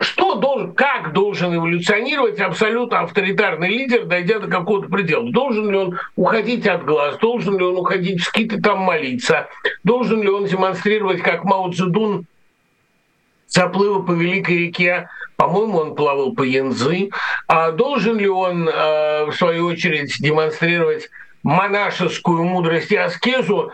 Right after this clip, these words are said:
или должен бросаться в бой и доказывать, что он ещё может лично завалить кабана, там, я не знаю, ну, какие-то такие вещи. У нас вообще толком не прописаны модели поведения бессменных лидеров.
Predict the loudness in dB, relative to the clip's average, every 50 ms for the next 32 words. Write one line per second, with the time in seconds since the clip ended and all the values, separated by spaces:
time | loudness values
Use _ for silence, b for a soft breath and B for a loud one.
0 | B B B 0 0 0 0 0 0 0 0 0 0 0 0 2 0 0 0 0
1 | 0 0 0 0 0 -2 -2 -2 0 0 2 2 2 2 0 -4 -8 B B B
2 | B 0 2 2 2 2 2 0 0 0 0 0 -2 -2 0 0 0 2 2 2
3 | 0 0 0 0 0 0 2 2 0 0 0 0 -2 -2 0 -2 0 0 -2 0
4 | 0 0 0 0 -2 B B B B 2 2 2 2 2 0 -2 -4 -4 -2 0
5 | 0 2 2 2 0 0 0 0 -2 -2 -2 -4 -6 -2 0 0 0 2 0 0
6 | 0 0 0 2 2 0 0 0 0 -2 -2 0 -2 -2 0 -2 -2 -2 -2 -2
7 | -2 -2 -4 -2 -2 -2 -4 -2 -2 -2 -2 -4 -6 -10 _ _ _ _ _ _
8 | _ _ _ _ 2 2 4 4 2 0 0 -2 -6 -8 -12 -14 _ _ _ -2
9 | 0 2 2 0 0 -2 -2 0 0 0 0 0 0 0 0 0 0 0 0 0
10 | 0 0 0 0 0 0 0 0 0 -2 -2 -2 -2 -2 0 0 0 0 0 0
11 | 0 0 2 0 0 0 0 -2 -2 -2 -2 -2 -2 -2 0 0 0 0 0 0
12 | 0 0 0 -2 -2 -2 -2 -2 0 2 2 2 0 0 0 -2 -2 0 0 -2
13 | -2 -2 0 -2 -2 -2 -2 -4 -6